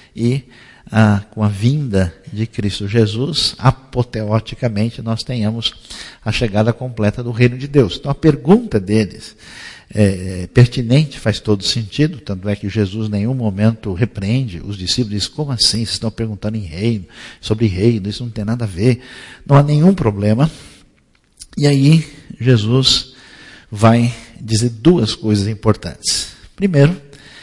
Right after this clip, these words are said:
que esses discípulos que são seus seguidores,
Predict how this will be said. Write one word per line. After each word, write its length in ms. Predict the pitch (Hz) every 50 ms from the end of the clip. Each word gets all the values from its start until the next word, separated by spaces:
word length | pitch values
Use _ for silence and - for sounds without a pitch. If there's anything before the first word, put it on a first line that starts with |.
| - - - - _ _
que 120 | - - 127
esses 460 | 135 135 135 - - 131 120 117 107
discípulos 720 | 107 120 110 - - - - 107 101 - 113 113 117 -
que 100 | - 113
são 280 | - - - 104 104 104
seus 420 | - - - - 127 113 113 -
seguidores, 1120 | - - - 160 170 165 135 127 104 95 110 117 113 104 87 - - - - - - -